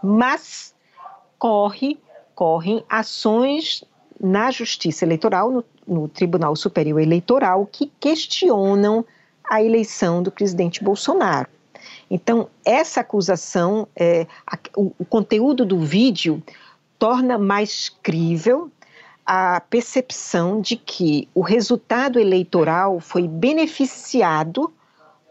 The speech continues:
por uma suposta manipulação de uma investigação. Então, isso também pode jogar gás em uma outra frente de investigação que está em outro tribunal,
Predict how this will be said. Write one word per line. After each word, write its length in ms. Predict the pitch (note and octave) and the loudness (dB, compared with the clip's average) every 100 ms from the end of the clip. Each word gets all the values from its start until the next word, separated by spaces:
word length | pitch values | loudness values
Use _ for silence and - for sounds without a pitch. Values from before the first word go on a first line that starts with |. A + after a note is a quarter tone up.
| - | -4
por 200 | C4+ D4 | 0 0
uma 440 | D4+ C#4 C4+ D4 | 0 0 2 0
suposta 1040 | C4+ - - - D#4+ - F#3 G3 - C4+ - | -2 -8 -6 -2 -2 0 0 0 -2 -6 -2
manipulação 880 | A#3 B3 C4+ B3 G#3 G3+ G3 G3+ A3+ - | 2 2 2 2 0 -2 0 0 -2 -6
de 140 | G3 B3 | 0 2
uma 60 | |
investigação. 920 | C4+ C4 - C4 C4+ - G3 D#3+ D3 - _ _ _ - - - - - | 2 2 0 0 -2 0 -2 0 -4 -12 _ _ _ -20 -16 -14 -14 -4
Então, 360 | G3+ - B3 - | -2 0 0 2
isso 300 | A#3+ C4+ - | 2 2 0
também 480 | B3+ C4+ G#3 A#3+ F#4 | 0 0 2 2 0
pode 300 | - G#3 F3 | 0 -2 -2
jogar 360 | F#3+ F3 F#3 E3+ | -2 -2 0 -2
gás 600 | D#3+ E3+ G#3 A#3 - - - | 0 0 0 -4 -8 -10 -14
em 300 | - G#3+ A3+ - | -6 -2 -2 -2
uma 300 | A3 G#3+ G#3 | 0 2 4
outra 380 | A3 E4 D#4+ C4+ | 2 2 -2 -2
frente 440 | - G#3+ G#3 G3 | 0 0 0 0
de 80 | F#3 | -2
investigação 800 | F3+ F#3+ A3 G3+ - G#3 B3 C4 | 0 -2 -2 -4 -2 0 0 0
que 140 | C#4 | 0
está 340 | B3+ - - - | 0 0 -2 -2
em 200 | D4 C4+ | 0 2
outro 380 | A#3+ E4+ - A3+ | 4 2 0 -2
tribunal, 580 | - F#3+ G3 F3+ G3+ | -2 0 0 0 -2